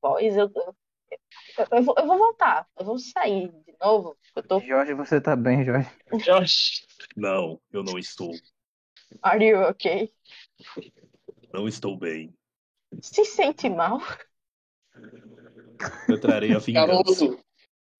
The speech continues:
Speaker 3: Garoto.
Speaker 4: <laughs>
Speaker 3: Você é um
Speaker 4: Enfim,
Speaker 3: louco.
Speaker 4: amados! O trailer foi bom, foi bombado,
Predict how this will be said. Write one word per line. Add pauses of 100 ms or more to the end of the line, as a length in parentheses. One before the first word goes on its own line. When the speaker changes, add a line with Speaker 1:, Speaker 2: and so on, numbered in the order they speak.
(240)
Speaker 3:
Garoto. (480)
Speaker 4:
<laughs>
Speaker 3:
Você
é
um
Speaker 4:
Enfim, (260)
Speaker 3:
louco.
Speaker 4:
amados! (1200)
O
trailer
foi
bom,
foi
bombado,